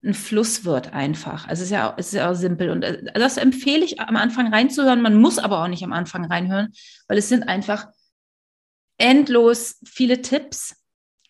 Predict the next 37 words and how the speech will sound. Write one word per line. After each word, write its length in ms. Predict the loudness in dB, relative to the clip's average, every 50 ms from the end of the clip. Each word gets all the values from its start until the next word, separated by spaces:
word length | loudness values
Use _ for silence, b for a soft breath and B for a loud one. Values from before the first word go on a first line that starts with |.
| _ _ _ _
für 760 | -16 -14 -8 -4 0 4 4 4 4 4 2 0 -4 -8 -14 _ _
den 220 | -2 -2 -2 -2 -6
Tag. 460 | -8 -6 -4 -4 -4 -4 -6 -10 -2 0
Also 200 | 2 2 4 2
was 160 | 2 0 2 -2
ich 140 | -2 0 0
ja 100 | 0 0
total 440 | 0 -2 -4 -2 0 2 2 2
gern 220 | 2 2 0 0 0
mag, 280 | 0 -2 -2 -2 -6
ist 240 | -10 -14 -14 -12 -10
den 220 | -10 -8 -10 -10 _ _ _ _ _ _ _ _ _
Alltag 540 | 2 2 4 4 2 0 0 0 -2 -4 -10
zu 140 | -8 -6 -6
nutzen. 640 | -6 -6 -8 -10 -10 -10 -10 -10 -12 -12 b b b b b b b b b b b
Also 300 | -2 -2 0 0 0 0
wenn 160 | 0 -2 -2
ich 300 | -4 -6 -8 -8 -12 -14 _ _ b b b b b b b _ _ _
aufräume, 580 | 2 2 2 0 0 2 2 4 2 0 -2 -2
es 140 | -4 -6
ist 160 | -8 -6 -6 -6
mein 260 | -4 -4 -4 -2 2
Workout, 840 | 2 2 2 2 0 2 2 4 4 4 2 2 0 -2 -4 -4 0
ne, 200 | 2 2 2 2
dann 160 | 0 -2 -2
gucke 240 | -4 -4 -4 -2 -6
ich, 160 | -6 0 0
wo 100 | 0 0
kann 200 | 2 0 -2 -2
ich 100 | -2 -2
überall 200 | 0 0 0 0
einen 80 | 0
Squat 400 | -4 -6 -2 0 0 0 0 -2 -12
m-, 300 | -14 -14 -14 -14 -14 -6 0
m-, 340 | 0 0 0 0 -8 -14 -16 -18 -8 -2
irgendwie 280 | 0 4 4 4 4 4
mit 120 | 0 -2